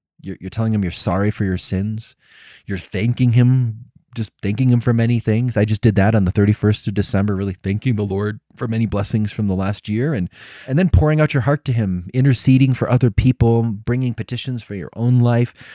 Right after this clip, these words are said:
This is a beautiful way to just spend time with the Lord as opposed to just reading and feeling like I have to do something. Remember, who you become is more important than what you do, and allow Jesus to, to change you. Allow Jesus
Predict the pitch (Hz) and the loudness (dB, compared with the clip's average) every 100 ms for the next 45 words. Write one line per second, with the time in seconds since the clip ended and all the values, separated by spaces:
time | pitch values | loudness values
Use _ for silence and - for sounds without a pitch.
0 | - _ 165 151 123 127 156 190 175 139 | -20 _ -2 -2 -2 -2 0 2 0 -2
1 | 101 101 101 98 90 95 - - - 139 | -2 -2 -2 -2 -4 -8 -10 -8 -4 -2
2 | 135 - 123 120 113 104 113 104 92 107 | -2 -2 -2 0 0 2 4 2 2 2
3 | 101 - 95 - - 90 104 123 113 92 | 0 -4 -6 -6 -10 0 4 4 4 0
4 | 85 95 107 95 95 - 85 82 104 110 | -2 -4 -6 -4 -8 -6 -8 -4 2 2
5 | 110 - 80 80 65 52 - _ _ _ | 2 0 -4 -4 -12 -18 -20 _ _ _
6 | _ 82 107 170 113 69 - _ _ _ | _ -2 0 2 0 -6 -10 _ _ _
7 | _ 117 147 151 151 - 185 87 80 92 | _ -2 0 2 0 0 -4 -4 -6 -8
8 | - _ _ _ 107 117 135 131 123 120 | -12 _ _ _ -4 -2 0 2 2 4
9 | 110 104 - 101 87 101 67 76 _ _ | 4 4 2 0 0 0 -2 -12 _ _
10 | _ _ - 101 98 101 110 107 131 135 | _ _ -10 -6 -6 -6 -8 -4 -2 -2
11 | 107 113 101 95 - - _ _ _ _ | -2 -4 -4 -6 -8 -14 _ _ _ _
12 | _ _ - 107 101 - - 107 117 113 | _ _ -6 -4 -4 -8 -4 0 2 2
13 | 101 69 64 - 113 120 104 113 107 104 | 0 -8 -8 -4 0 0 0 -2 -2 -4
14 | - | -8